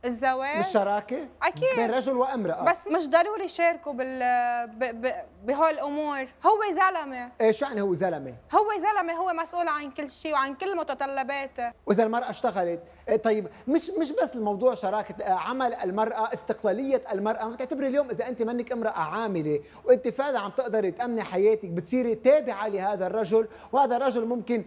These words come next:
Speaker 2: يعنفك، هذا الرجل ممكن يتحكم فيك، هذا الرجل ممكن يحرمك. بكرة إذا اليوم أنت امرأة عاملة وامرأة عم تشتغلي، أنت قادرة تكوني بعلاقة ندية مع هذا الرجل.
Speaker 1: بشتغل أكيد، بس ما بقدم معه.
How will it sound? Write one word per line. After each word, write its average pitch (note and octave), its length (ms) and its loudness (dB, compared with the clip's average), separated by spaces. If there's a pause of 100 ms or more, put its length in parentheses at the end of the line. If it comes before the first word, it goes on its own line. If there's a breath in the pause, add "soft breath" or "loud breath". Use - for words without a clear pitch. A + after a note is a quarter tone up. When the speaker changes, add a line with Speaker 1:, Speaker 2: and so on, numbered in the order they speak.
(120)
Speaker 2:
يعنفك، B3 680 0 (100)
هذا G3+ 200 4
الرجل G#3+ 320 2
ممكن G#3+ 500 0
يتحكم G#3 500 0
فيك، C4 640 0 (160 loud breath)
هذا F#3+ 260 4
الرجل G#3 240 0
ممكن G#3+ 340 -2
يحرمك. B3+ 480 -2
بكرة A3 240 0
إذا F3+ 120 -2
اليوم A3+ 160 -2
أنت A3+ 180 -6
امرأة G#3+ 280 -2
عاملة F3 480 -2
وامرأة G#3 240 -2
عم D#3+ 180 -6
تشتغلي، G#3 480 -2 (260 loud breath)
أنت G3+ 120 -2
قادرة A3+ 240 0
تكوني B3 260 -2
بعلاقة G#3 400 -2
ندية C4 360 -2
مع E3 240 -4
هذا D#3 120 -2
الرجل. E3+ 260 2
Speaker 1:
بشتغل F#4+ 560 -2
أكيد، B3 640 -6
بس D#4+ 220 0
ما F#4 100 2
بقدم D#4+ 500 -2
معه. B3 380 -4